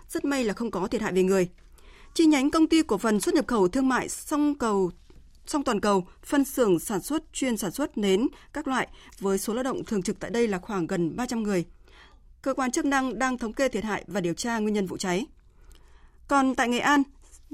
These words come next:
cũng xảy ra một vụ cháy vào sáng nay. Theo tin của phóng viên Quốc Khánh, thì khoảng mười giờ ba mươi phút, vụ cháy lớn bất ngờ xảy ra tại tổ hợp khách sạn Ba Karaoke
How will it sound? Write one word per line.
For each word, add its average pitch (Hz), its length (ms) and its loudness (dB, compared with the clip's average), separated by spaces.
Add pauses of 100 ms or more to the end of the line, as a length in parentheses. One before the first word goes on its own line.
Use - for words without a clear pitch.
(120)
cũng 254 200 2
xảy 185 200 0
ra 247 180 2
một 226 100 2
vụ 190 160 0
cháy 190 260 2
vào 226 180 0
sáng 196 220 -2
nay. 254 180 2 (420)
Theo 320 120 0
tin 302 260 4
của 233 220 2
phóng 196 160 0
viên 247 180 0
Quốc 349 160 4
Khánh, 240 300 2 (240)
thì 240 160 0
khoảng 202 440 2
mười 220 160 4
giờ 208 300 2
ba 240 120 2
mươi 254 100 2
phút, 339 240 2 (420)
vụ 240 240 0
cháy 226 140 0
lớn 220 240 2
bất 359 100 0
ngờ 262 200 2
xảy 190 180 0
ra 240 300 0
tại 185 500 -2
tổ 196 200 2
hợp 196 200 -2
khách 320 160 -4
sạn 226 260 -2 (160)
Ba 247 300 -2
Karaoke 240 580 2